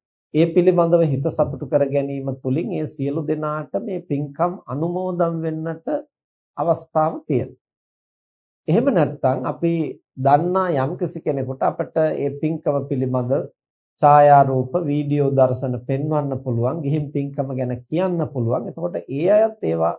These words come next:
අහලා දැකලා හිත සතුටු කරගන්න. නැත්නම් මිනිස්සෙයින්ට ඒ විදිහට පින් අනුමෝදන් වෙන්න පුළුවන්. නමුත් අපි නොදන්නා තැනක ඉන්න මිනිස්සෙකුට ඒ අවස්ථාව නැහැ.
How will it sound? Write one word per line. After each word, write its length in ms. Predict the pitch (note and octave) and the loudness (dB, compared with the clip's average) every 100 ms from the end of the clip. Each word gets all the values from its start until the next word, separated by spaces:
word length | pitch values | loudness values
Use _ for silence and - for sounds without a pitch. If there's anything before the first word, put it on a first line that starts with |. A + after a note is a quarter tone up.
| - | -8
අහලා 340 | - C3+ C#3+ C3 | -6 -4 -2 -2
දැකලා 460 | B2 A#2 C3+ E3 | -4 -6 -6 -6
හිත 200 | F#3 E3+ | -8 -4
සතුටු 420 | G3 D#3+ C#3 A#2 A2+ | 0 0 0 -4 -8
කරගන්න. 420 | A#2 F#2+ F2+ - _ _ _ _ _ - | -10 -12 -14 -20 _ _ _ _ _ -4
නැත්නම් 160 | G2+ D3 | 0 0
මිනිස්සෙයින්ට 680 | C#3 D#3 - C#3+ C3+ C3 | 0 -2 -4 -2 -2 -4
ඒ 140 | F#3 D#3+ | -2 -2
විදිහට 400 | C#3+ C3+ C3+ C3+ | -2 -4 -2 -4
පින් 240 | - B2 C3 | -4 -4 -4
අනුමෝදන් 560 | C3 B2+ B2+ B2 B2 | -4 -4 -4 -2 -2
වෙන්න 240 | B2 D#3+ F#3+ | -4 -6 -8
පුළුවන්. 460 | - D#3 C3 - - _ _ _ _ _ | -2 2 2 0 -6 _ _ _ _ _
නමුත් 260 | F#3 G3 G3 | 0 2 4
අපි 160 | - C#3 | 2 2
නොදන්නා 580 | B2+ C#3+ A3 D4 A#3 | 0 2 2 0 -2
තැනක 360 | F3 D#3 C#3+ D3 | 2 2 2 -2
ඉන්න 240 | C3+ C3 B2 | -2 -2 -2
මිනිස්සෙකුට 760 | A#2+ A#2+ A#2+ - A2+ A#2+ C3 | -2 -4 -6 -4 -4 -6 -6
ඒ 100 | F3 | -2
අවස්ථාව 600 | C3+ B2 B2 - A#2+ G#2 G#2 | 0 0 -4 -2 -2 -2 -8
නැහැ. 340 | G2+ G#2+ E3+ | -6 -4 -2